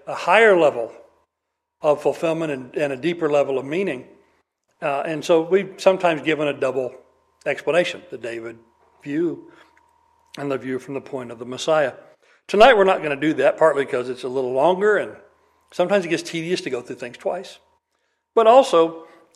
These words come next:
I think tonight we really should probably look at this one, uh, primarily as messianic. Partly because, well, mainly often <laughs> because of verse five. Hear the words of the Psalms, uh, Psalm thirty-one five.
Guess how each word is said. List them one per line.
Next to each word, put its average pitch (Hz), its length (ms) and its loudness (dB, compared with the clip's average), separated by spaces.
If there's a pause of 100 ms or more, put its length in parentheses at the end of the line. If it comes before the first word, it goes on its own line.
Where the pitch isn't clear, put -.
I 233 200 2
think 226 220 0
tonight 147 440 -4
we 160 160 -6
really 165 320 4
should 147 280 -2
probably 165 340 2
look 147 200 0
at 139 160 0
this 156 240 -4
one, 131 280 -6 (1040)
uh, 160 60 -8
primarily 175 680 4
as 156 300 -2
messianic. 127 640 -2 (1080)
Partly 226 280 8
because, 170 580 2
well, 135 320 -6
mainly 127 460 -6
often 123 320 -4
<laughs> - 0 -
because - 440 -4 (300)
of 226 160 6
verse 220 180 8
five. 120 380 2 (920)
Hear 220 200 2
the 214 80 6
words 180 640 4
of 151 140 -2
the 143 80 -6
Psalms, 139 600 -4 (400)
uh, 127 500 0 (280)
Psalm 151 280 2
thirty-one 139 360 -2
five. 135 420 2